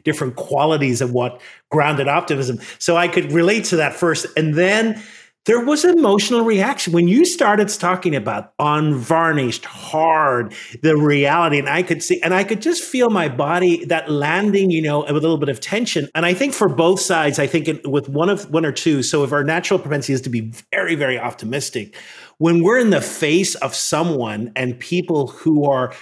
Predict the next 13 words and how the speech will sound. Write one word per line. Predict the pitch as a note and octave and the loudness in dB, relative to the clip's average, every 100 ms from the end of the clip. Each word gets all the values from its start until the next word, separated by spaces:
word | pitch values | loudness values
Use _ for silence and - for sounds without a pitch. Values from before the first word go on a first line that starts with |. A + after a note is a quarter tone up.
| _ | _
not | B3+ E4+ | 0 2
in | D#4+ | 2
a | E3+ | 2
negative | C3+ E3 F#3+ D#3 | 2 2 2 2
way, | C#3+ | 0
but | C3 E3+ | 0 -2
just | D4 - | -4 -6
really | A#2 C#3+ A3 A3+ | 0 2 4 2
be | D#3 C#3 | 0 -2
hard, | - - E3 F3+ | -4 -2 -2 0
honest | C3+ C#3+ F#3 - | -2 -2 -2 -4
with | C3+ | -6
challenges, | - - C#3+ F#3+ F3+ A#3+ A#3 | -4 -4 -2 -2 -2 -4 -8